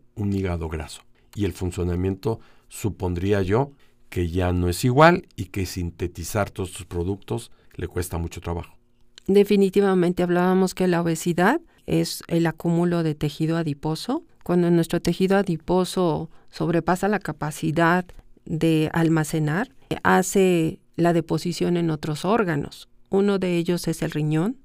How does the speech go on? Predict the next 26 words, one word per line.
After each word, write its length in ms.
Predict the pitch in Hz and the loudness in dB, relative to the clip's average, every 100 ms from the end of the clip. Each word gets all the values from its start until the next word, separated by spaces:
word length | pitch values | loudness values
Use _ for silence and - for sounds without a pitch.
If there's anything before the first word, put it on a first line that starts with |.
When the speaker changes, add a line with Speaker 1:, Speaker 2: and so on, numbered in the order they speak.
| - - - - | -20 -20 -20 -8
Speaker 2:
otro 340 | - 170 165 165 | -4 -2 0 2
de 180 | 160 | 2
ellos 200 | 160 156 | 0 -2
es 160 | 160 156 | -4 -4
el 100 | 151 | -4
músculo 600 | 147 151 - 196 233 392 - - | -2 -4 -2 0 0 -4 -10 -8
y, 120 | 170 | -6
como 300 | - 156 160 | -2 0 2
bien 180 | 165 170 | 2 0
lo 120 | 180 | 0
dices, 500 | 170 170 - 240 - - | -2 -4 -2 -4 -4 -8
es 160 | - - | -8 -4
el 140 | 156 | -2
hígado, 380 | 156 160 160 156 - _ - | -2 -2 -4 -8 -14 _ -12
transformándose 920 | - 156 160 160 160 165 175 175 180 - | -4 -2 0 0 2 2 2 0 -2 0
a 100 | 165 | 0
un 160 | 156 156 | 0 0
hígado 340 | 156 156 151 | 0 -2 -2
graso. 460 | 165 165 180 - - - - | 0 0 -2 -6 -14 -20 0
Un 120 | 196 | 6
hígado 340 | 190 185 190 185 | 6 6 4 4
graso 440 | 196 196 185 196 | 4 4 2 -2
es 160 | 180 - | -2 0
un 160 | 175 | 2
órgano 340 | 165 165 170 156 | 2 0 0 0
enfermo 600 | 147 196 202 214 269 | 0 0 2 2 2